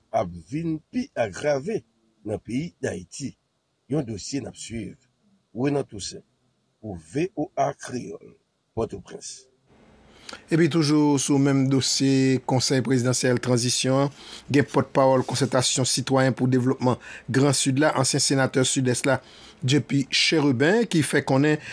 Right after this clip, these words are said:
Speaker 2: yo pral kanpe an fas konsèy la, yon fason pou fòse yo fè sa yo dwe fè pou pèp ayisyen et Jean-Ernst Eliscar, depuis Les Cayes.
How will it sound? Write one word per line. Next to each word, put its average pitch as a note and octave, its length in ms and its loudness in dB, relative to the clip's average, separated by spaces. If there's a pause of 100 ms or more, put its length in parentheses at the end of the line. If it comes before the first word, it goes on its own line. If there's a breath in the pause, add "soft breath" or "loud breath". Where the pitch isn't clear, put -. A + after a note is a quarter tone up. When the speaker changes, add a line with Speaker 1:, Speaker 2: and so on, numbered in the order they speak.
(160 loud breath)
Speaker 2:
yo D3+ 120 4
pral D#3+ 300 2
kanpe D3 320 0
an C#3 140 0
fas - 260 0
konsèy B2+ 480 2
la, D3 180 2 (380 loud breath)
yon F3 160 4
fason D3 440 0
pou C#3+ 120 0
fòse C#3 400 0
yo C#3 80 2
fè D#3 220 0 (180 loud breath)
sa - 380 2
yo E3 100 4
dwe C3+ 160 2
fè C#3+ 220 0 (420 loud breath)
pou D3+ 240 2 (160)
pèp C3 240 2
ayisyen C3 560 0 (380 loud breath)
et C#3 220 4
Jean-Ernst C3+ 720 0
Eliscar, B2 560 2 (100)
depuis A#2+ 600 0
Les A#2+ 120 0
Cayes. G#2 220 -6